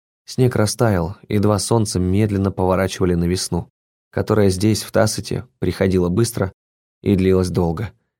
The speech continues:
Свежий воздух опьянял. Голова закружилась, я боялся выпустить дверную ручку.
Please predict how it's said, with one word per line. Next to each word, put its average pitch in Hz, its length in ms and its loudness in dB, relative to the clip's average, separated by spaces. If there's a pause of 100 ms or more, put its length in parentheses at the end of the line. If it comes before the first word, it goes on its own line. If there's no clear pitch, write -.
(140)
Свежий 95 420 0
воздух 92 360 0
опьянял. 87 600 -2 (600)
Голова 98 520 2
закружилась, 95 880 0 (220)
я 101 160 2
боялся 101 440 2
выпустить 101 460 -2
дверную 101 400 2
ручку. - 520 -2